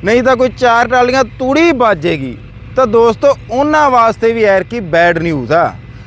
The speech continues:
ਕਿਉਂਕਿ ਦੋਸਤੋ, ਇਸ ਸਾਲ ਤੂੜੀ ਦੀ ਬਣਵਾਈ ਨਾਲੋਂ ਸਸਤੀ ਤੂੜੀ ਆ। ਜੇਕਰ ਤੁਸੀਂ ਤੂੜੀ ਬਣਾ ਕੇ ਘਰੇ ਰੱਖਦੇ ਹੋ ਨਾ, ਉਹਦੇ ਨਾਲੋਂ ਚੰਗਾ ਤੁਸੀਂ ਮੁੱਲ ਭੋਂਗ ਵਾਲੇ ਤੋਂ ਤੂੜੀ ਲੈ ਕੇ ਘਰੇ ਰੱਖ ਲਓ।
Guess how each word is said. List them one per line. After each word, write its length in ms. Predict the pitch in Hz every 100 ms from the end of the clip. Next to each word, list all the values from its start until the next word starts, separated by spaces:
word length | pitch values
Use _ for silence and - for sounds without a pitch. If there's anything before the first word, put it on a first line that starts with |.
| -
ਕਿਉਂਕਿ 220 | 262 262
ਦੋਸਤੋ, 380 | 254 247 233 285 311 -
ਇਸ 300 | 202 247 277 294 226
ਸਾਲ 420 | 196 196 214 226 262 -
ਤੂੜੀ 360 | 247 240 247 277
ਦੀ 120 | 277
ਬਣਵਾਈ 540 | 254 226 220 226 294
ਨਾਲੋਂ 280 | 339 330 311
ਸਸਤੀ 360 | 233 269 - 285
ਤੂੜੀ 400 | 214 247 226 196
ਆ। 180 | 151 113 - - - - - - - - -
ਜੇਕਰ 360 | 196 214 262 277
ਤੁਸੀਂ 320 | 262 214 269
ਤੂੜੀ 400 | 214 240 240 277
ਬਣਾ 340 | 269 247 226
ਕੇ 160 | 214 247
ਘਰੇ 340 | 254 214 190
ਰੱਖਦੇ 380 | 233 208 175 190
ਹੋ 140 | 196
ਨਾ, 480 | 180 220 294 226 110 101 - - - - -
ਉਹਦੇ 360 | - 254 302 311
ਨਾਲੋਂ 400 | 285 240 247 277
ਚੰਗਾ 440 | 247 240 233 269
ਤੁਸੀਂ 380 | 277 269 214 269
ਮੁੱਲ 380 | 277 233 240 262
ਭੋਂਗ 300 | 262 277 220
ਵਾਲੇ 200 | 220 247
ਤੋਂ 120 | 277
ਤੂੜੀ 280 | 240 254 262
ਲੈ 180 | 262 247
ਕੇ 120 | 254
ਘਰੇ 240 | 247 214
ਰੱਖ 200 | 214 196
ਲਓ। 340 | 180 247 196